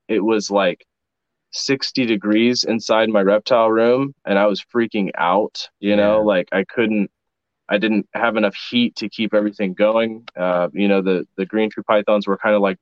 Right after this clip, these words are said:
Speaker 1: drooped over their perches. I thought I was gonna lose everything.
Speaker 2: Mm-hmm.
Speaker 1: Um, <clears throat> but actually, that sparked my males, you know, and they went crazy from there.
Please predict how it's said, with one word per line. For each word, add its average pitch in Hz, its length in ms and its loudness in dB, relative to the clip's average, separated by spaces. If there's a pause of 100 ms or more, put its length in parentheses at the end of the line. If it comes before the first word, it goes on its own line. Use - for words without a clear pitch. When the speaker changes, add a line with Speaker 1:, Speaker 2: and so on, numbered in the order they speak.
(120)
Speaker 1:
drooped 104 460 0
over 107 580 2 (120)
their 101 160 0
perches. 123 720 0 (100)
I 101 120 2
thought 107 200 2
I 101 40 4
was 98 140 0
gonna 95 180 -2
lose 104 280 -2
everything. 117 580 0 (760)
Speaker 2:
Mm-hmm. 110 40 -4 (560)
Speaker 1:
Um, 196 320 0 (120)
<clears throat> - 80 -20
but - 120 0
actually, 120 640 2 (360)
that 110 260 2
sparked - 640 -2 (360)
my 107 140 2
males, 107 640 0 (180)
you 101 180 -2
know, 98 300 0 (200)
and 104 180 0
they 110 180 2
went 110 300 -2
crazy 110 580 -4 (280)
from 104 180 -2
there. 98 340 0